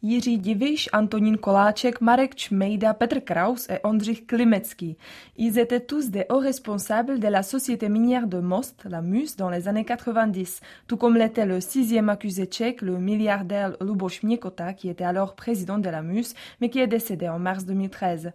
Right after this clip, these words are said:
Grâce à des dizaines de sociétés écrans établies dans des paradis fiscaux partout dans le monde, ces individus ont pris le contrôle des actions de la société minière de Most grâce à l'argent qu'ils avaient auparavant fait sortir de cette même entreprise.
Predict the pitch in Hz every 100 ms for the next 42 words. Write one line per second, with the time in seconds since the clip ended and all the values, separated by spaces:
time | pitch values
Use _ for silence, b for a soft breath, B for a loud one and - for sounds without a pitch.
0 | b b b b 180 196 196 208 190 196
1 | 196 190 208 190 185 185 202 214 208 208
2 | 202 196 240 262 233 208 190 208 190 180
3 | 175 240 240 202 190 - 208 - - 170
4 | - 294 214 185 180 175 202 233 240 240
5 | B B - 254 254 285 254 220 208 220
6 | 269 208 202 208 185 180 226 226 226 240
7 | 247 190 185 220 - 247 208 175 175 247
8 | 233 226 196 185 233 240 220 180 175 180
9 | 226 - B B - 190 226 226 190 185
10 | 185 214 226 196 175 180 175 226 226 214
11 | 190 175 214 226 160 - 196 - 220 175
12 | 175 180 180 202 214 208 - 208 - 196
13 | 170